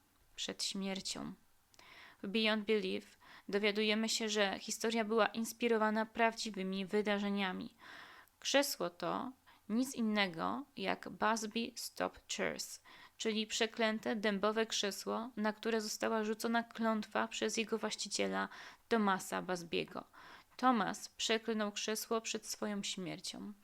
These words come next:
Sam został skazany za zabicie teścia. Pokłócili się w sprawie interesów. Później samo krzesło było używane w pobliskim pubie.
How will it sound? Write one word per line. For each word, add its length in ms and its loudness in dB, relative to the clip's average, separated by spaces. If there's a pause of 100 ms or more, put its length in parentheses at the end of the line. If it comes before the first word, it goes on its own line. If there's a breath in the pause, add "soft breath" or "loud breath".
(360 loud breath)
Sam 420 0
został 320 -2
skazany 560 2
za 120 0
zabicie 440 0
teścia. 560 -4 (420 loud breath)
Pokłócili 520 0
się 140 0
w 60 -8
sprawie 420 0
interesów. 800 -6 (720 loud breath)
Później 640 -2
samo 440 4
krzesło 520 -4
było 240 2
używane 540 2
w 60 -10
pobliskim 600 -4
pubie. 420 -6